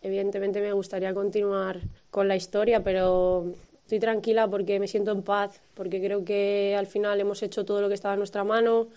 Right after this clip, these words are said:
Eh, nos habremos equivocado mil veces seguro, pero tengo claro que,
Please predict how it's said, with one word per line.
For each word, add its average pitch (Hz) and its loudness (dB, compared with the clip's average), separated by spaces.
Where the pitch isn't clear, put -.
Eh, 196 4
nos 190 -4
habremos 214 2
equivocado 202 2
mil 196 4
veces 214 0
seguro, 220 6
pero 196 -2
tengo 196 0
claro 196 0
que, 185 0